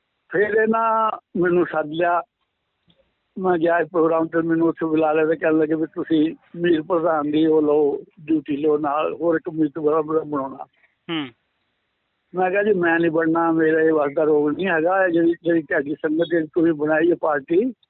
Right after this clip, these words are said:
Speaker 2: ਤੁਹਾਡਾ ਇਲੈਕਸ਼ਨ
Speaker 1: ਇਹ
Speaker 2: ਸਿਸਟਮ
Speaker 1: ਪਾਰ-
Speaker 2: ਹੁੰਦਾ ਕਿ ਸਿਲੈਕਸ਼ਨ ਹੈ?
Speaker 1: ਹਾਂਜੀ।
Speaker 2: ਤੁਸੀਂ, ਅ, ਇਲੈਕਟਿਡ ਹੋ ਕਿ ਸਿਲੈਕਟਿਡ ਹੋ? ਤੁਹਾਡੀ ਚੋਣ ਹੋਈ ਸੀ ਜਾਂ ਵੈਸੇ ਤੁਹਾਨੂੰ ਚੋ-, ਤੁਹਾਡੀ ਚੋਣ ਕਰਤੀ ਇਹਨਾਂ?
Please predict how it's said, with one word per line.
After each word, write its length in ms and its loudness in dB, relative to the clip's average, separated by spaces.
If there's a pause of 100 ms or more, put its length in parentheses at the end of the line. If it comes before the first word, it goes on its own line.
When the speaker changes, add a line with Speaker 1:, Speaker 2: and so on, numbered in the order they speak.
(140)
Speaker 2:
ਤੁਹਾਡਾ 300 2
ਇਲੈਕਸ਼ਨ 340 2
Speaker 1:
ਇਹ 80 4
Speaker 2:
ਸਿਸਟਮ 180 -4
Speaker 1:
ਪਾਰ- 180 0
Speaker 2:
ਹੁੰਦਾ 220 0
ਕਿ 140 -2
ਸਿਲੈਕਸ਼ਨ 500 -2
ਹੈ? 180 -2 (1040)
Speaker 1:
ਹਾਂਜੀ। 340 0 (380)
Speaker 2:
ਤੁਸੀਂ, 320 -2 (480)
ਅ, 280 0
ਇਲੈਕਟਿਡ 480 0
ਹੋ 120 -2
ਕਿ 160 0
ਸਿਲੈਕਟਿਡ 520 0
ਹੋ? 120 0
ਤੁਹਾਡੀ 340 2
ਚੋਣ 280 2
ਹੋਈ 220 2
ਸੀ 140 -2
ਜਾਂ 160 2
ਵੈਸੇ 360 2
ਤੁਹਾਨੂੰ 300 -2
ਚੋ-, 180 -2
ਤੁਹਾਡੀ 280 -2
ਚੋਣ 220 -6
ਕਰਤੀ 300 -6
ਇਹਨਾਂ? 200 -12